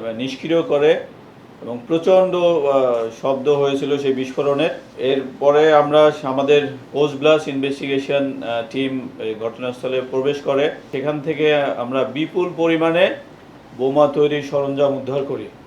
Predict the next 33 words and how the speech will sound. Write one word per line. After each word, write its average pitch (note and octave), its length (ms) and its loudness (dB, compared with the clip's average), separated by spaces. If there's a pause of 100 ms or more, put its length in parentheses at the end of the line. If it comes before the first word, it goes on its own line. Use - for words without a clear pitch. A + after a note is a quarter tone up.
(140)
সিজ D3+ 180 -4
করি। D#3 300 0 (280)
একইভাবে D#3+ 480 4
আমাদের E3 400 6 (720)
স্পেশাল E3+ 340 2
অ্যাকশন F3 360 2
গ্রুপের F3+ 320 6
আরেকটি E3+ 440 6
টিম, F3 280 0 (420)
আপনারা D3 260 0
জানেন D3+ 320 0
গত D3+ 460 2 (460)
তিন E3+ 220 0
দিন F#3 140 0
আগে F3 320 4
আমরা D#3 300 4 (100)
পল্লবী D#3 340 2
এলাকা D3+ 300 4
থেকে D3 320 0
বামসি C3+ 480 2
বারেক, C#3 400 4 (720)
তিনিও E3+ 300 0
মেজর D#3 380 2
বামসি D3 340 4
হিসাবে, D3+ 480 2
আহ, B2+ 60 -2 (280)
তার B2+ 140 0 (120)
সংগঠনে D3 540 -2
পরিচিত, C3+ 420 -2
এটা C3 240 -2
তার B2+ 180 0 (400)
সাংগঠনিক D3 500 -2
নাম, D#3 260 2